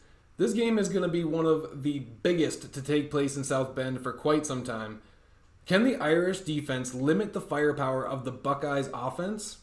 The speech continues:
Can Sam Hartman continue his dominance and establish himself as a front runner for the Heisman Trophy? Or is Marvin Harrison Junior going to light up the scoreboard and put Notre Dame back in its place? We're gonna find out, and I cannot wait for this game. It is going to be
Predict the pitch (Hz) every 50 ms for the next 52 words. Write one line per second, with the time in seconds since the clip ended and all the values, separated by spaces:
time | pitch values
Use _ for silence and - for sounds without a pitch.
0 | - _ _ - _ _ - - - - 151 143 131 151 - 180 202 226 220 -
1 | - 151 190 190 202 226 240 233 226 - 165 135 151 170 190 180 165 165 165 147
2 | 131 139 131 143 160 175 185 190 196 190 196 - 160 143 127 - - 151 160 170
3 | 185 170 175 170 165 165 165 160 170 165 156 127 123 - - 147 151 170 160 170
4 | 170 175 170 165 165 151 131 131 139 139 151 156 170 156 131 - 156 170 170 175
5 | 202 196 190 - - - - - - _ _ - - - 151 156 156 147 151 156
6 | 170 196 196 190 165 143 160 160 160 156 156 160 156 143 131 143 143 139 135 135
7 | 135 135 131 131 131 127 131 135 127 120 117 123 127 139 151 151 147 143 - 143
8 | 131 - - 135 135 127 120 127 123 123 123 123 117 117 117 110 - 156 127 139
9 | 139 135 135 127 127 123 120 113 113 113 113 110 117 113 110 110 - - 117 110
10 | 113 - - - - - - _ - _ _ - - _ - - - _ _ _
11 | - 139 165 214 208 202 196 196 196 185 170 165 160 160 160 156 156 - - 143
12 | 135 139 151 160 156 - 151 135 127 127 131 139 147 143 131 131 131 127 123 127
13 | 131 127 127 123 127 131 131 127 131 123 131 143 143 147 143 143 143 135 135 135
14 | 131 131 135 120 113 123 120 117 117 104 -